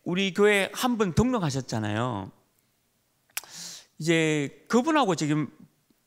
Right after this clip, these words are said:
지난주까지 복음편지 사 관 했거든요. 근데 이분은, 어, 임마누엘 교회에서 일 년 육 개월 정도는 신앙생활 하셨어요. 하시다가 이제 대구로 오셔가지고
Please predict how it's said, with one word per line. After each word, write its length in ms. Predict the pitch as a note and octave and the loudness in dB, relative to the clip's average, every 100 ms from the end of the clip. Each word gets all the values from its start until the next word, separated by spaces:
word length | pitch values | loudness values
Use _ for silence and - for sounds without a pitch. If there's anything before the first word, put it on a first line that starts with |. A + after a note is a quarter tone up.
| _ _ _ _ _ | _ _ _ _ _
지난주까지 800 | - G#3+ C4 A#3+ G3+ D#3 D3 B2 | -2 2 2 0 0 0 0 -2
복음편지 500 | - F3 A3 G3+ E3+ | 0 2 2 -2 -2
사 240 | C#3 E3 G3 | 0 0 2
관 160 | C4+ | 0
했거든요. 520 | E3+ - A2+ G#2+ B2+ F3 _ _ _ _ _ _ _ _ _ _ _ _ - | -2 -6 -6 -4 -6 -8 _ _ _ _ _ _ _ _ _ _ _ _ -4
근데 180 | G#3+ | 0
이분은, 920 | G#3+ C#4+ F4+ F4+ C4+ C#3+ D3+ A#2+ G2+ - _ _ _ _ _ _ _ _ - | 2 2 2 0 2 2 2 0 -4 -10 _ _ _ _ _ _ _ _ -2
어, 500 | C#3+ C#3 C3+ C3+ B2+ | 0 2 0 -2 -4
임마누엘 800 | - F#3+ G3+ A#3 D4 C4+ G#3+ F3 | -2 2 2 2 0 0 0 -2
교회에서 720 | D#3 D#3+ D#3+ C#3 C#3+ C#3 C3 - | -2 -2 0 0 0 2 0 -2
일 260 | - A3 A3+ | -6 -4 -2
년 460 | A3+ A3+ A3 G#3+ | -4 -4 -6 -4
육 220 | E3 G3 - | -2 -2 -2
개월 320 | B3+ A3 D3+ | 0 0 0
정도는 400 | C3+ C3 C3 B2 | -2 -2 -2 -2
신앙생활 540 | - A#3+ A#3+ G3 C#3 | -2 -2 -2 -2 -2
하셨어요. 680 | C#3+ G#3 A#3 - G2 F2+ C3+ _ _ _ _ _ _ _ _ _ _ _ _ | -2 -4 -4 -6 -8 -10 -14 _ _ _ _ _ _ _ _ _ _ _ _
하시다가 760 | - G#3+ A3 F#3 D#3+ G3+ A3 - - - | -4 -4 0 0 0 -2 -4 -18 -14 -4
이제 120 | D3 | -2
대구로 540 | F#3+ A#3+ A#3+ F3+ D#3+ | 0 0 0 -2 0
오셔가지고 920 | C#3 C#3 D#3 C#3+ A#2+ A#2+ F3+ A3 - | 0 0 0 0 -4 -2 0 -2 -4